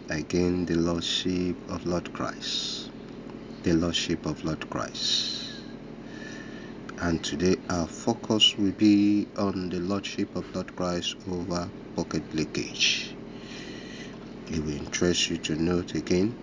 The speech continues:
that a leaking pocket is a perforated future. A leaking pocket is a perforated future. And a man works so hard,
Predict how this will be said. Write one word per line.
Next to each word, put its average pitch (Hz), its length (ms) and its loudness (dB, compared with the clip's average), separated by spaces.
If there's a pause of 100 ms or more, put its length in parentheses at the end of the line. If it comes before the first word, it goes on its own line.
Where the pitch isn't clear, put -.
(560)
that 82 180 -2
a 80 60 2
leaking 101 760 2 (400)
pocket - 300 0 (320)
is 82 200 -6
a 82 60 -2
perforated 80 760 -4
future. - 480 -4 (840)
A - 20 -4
leaking 82 500 -2 (140)
pocket 80 380 -2 (100)
is - 140 -4
a 76 80 -4
perforated 76 760 -6 (840)
future. - 580 -2 (1900)
And 82 180 4
a 80 80 2
man 110 600 4
works 107 300 4
so 101 260 4
hard, - 440 -4